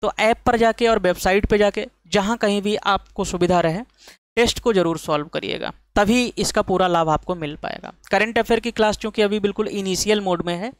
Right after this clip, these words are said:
जैसे जैसे आगे बढ़ेगी हम लोग मतलब इस पर बहुत अच्छा काम करेंगे।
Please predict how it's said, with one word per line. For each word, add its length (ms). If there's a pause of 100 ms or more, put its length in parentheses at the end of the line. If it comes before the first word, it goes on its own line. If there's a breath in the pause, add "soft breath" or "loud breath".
(380 loud breath)
जैसे 320
जैसे 280
आगे 240
बढ़ेगी 460
हम 140
लोग 180
मतलब 220
इस 100
पर 120
बहुत 320
अच्छा 240
काम 240
करेंगे। 340